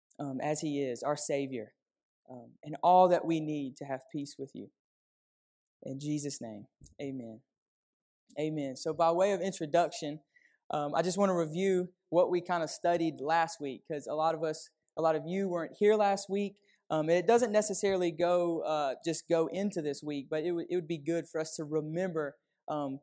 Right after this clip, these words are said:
because we are kind of just, uh, helicoptering and dropping into the middle of, of Luke, if you will, and then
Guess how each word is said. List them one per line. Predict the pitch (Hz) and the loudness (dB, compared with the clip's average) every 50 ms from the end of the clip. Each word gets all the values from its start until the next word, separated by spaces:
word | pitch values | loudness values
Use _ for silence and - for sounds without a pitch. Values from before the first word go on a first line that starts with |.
| _ - | _ -8
because | 151 - 196 190 175 | -2 2 2 4 4
we | 185 185 | 4 4
are | 190 190 185 | 6 6 4
kind | 180 - 180 170 165 | 4 2 0 0 0
of | 156 143 | -2 -2
just, | 151 156 143 - - - - _ _ _ _ _ _ - | -4 -4 -4 -6 -8 -10 -16 _ _ _ _ _ _ -8
uh, | - 135 127 120 117 107 98 - - - - _ _ _ - | -6 -4 -2 -2 -2 -4 -4 -8 -12 -20 -20 _ _ _ 0
helicoptering | 147 175 185 180 175 - 180 175 170 170 170 175 170 165 160 147 - - | 2 4 6 6 6 6 8 8 8 6 4 4 4 4 2 0 -4 -10
and | - 143 147 139 131 135 | -10 -8 -8 -8 -10 -10
dropping | 143 151 165 160 165 160 170 160 156 | -4 0 0 0 2 0 -2 -4 -4
into | 156 151 151 151 147 - - 151 143 143 139 | -4 -4 -4 -4 -6 -8 -6 -6 -6 -4 -4
the | 139 | -6
middle | 139 147 156 170 165 165 156 151 143 | -6 -2 0 0 2 2 0 0 0
of, | 117 147 147 143 143 139 - - - 151 | -2 -2 -2 -2 -2 -4 -6 -8 -6 -6
of | 147 135 139 | -6 -4 -4
Luke, | 147 147 147 139 139 | -4 -4 -4 -4 -6
if | 135 131 - | -8 -8 -8
you | 127 131 | -8 -8
will, | 127 127 123 110 | -6 -6 -6 -6
and | 73 127 135 143 | -6 -6 -6 -4
then | 147 143 139 135 | -4 -4 -6 -8